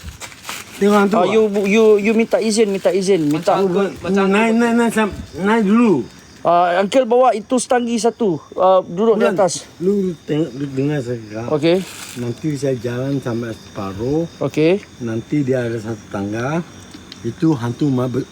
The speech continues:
Speaker 1: ada, ada
Speaker 2: Ada dua.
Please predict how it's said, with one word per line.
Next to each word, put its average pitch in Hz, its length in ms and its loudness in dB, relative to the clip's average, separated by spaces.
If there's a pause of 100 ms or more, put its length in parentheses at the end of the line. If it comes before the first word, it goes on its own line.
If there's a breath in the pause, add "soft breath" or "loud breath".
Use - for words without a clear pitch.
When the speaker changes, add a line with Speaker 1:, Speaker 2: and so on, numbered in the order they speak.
(760)
Speaker 1:
ada, 101 240 -12 (800)
ada 98 200 -12 (1040)
Speaker 2:
Ada 143 80 0
dua. 139 260 2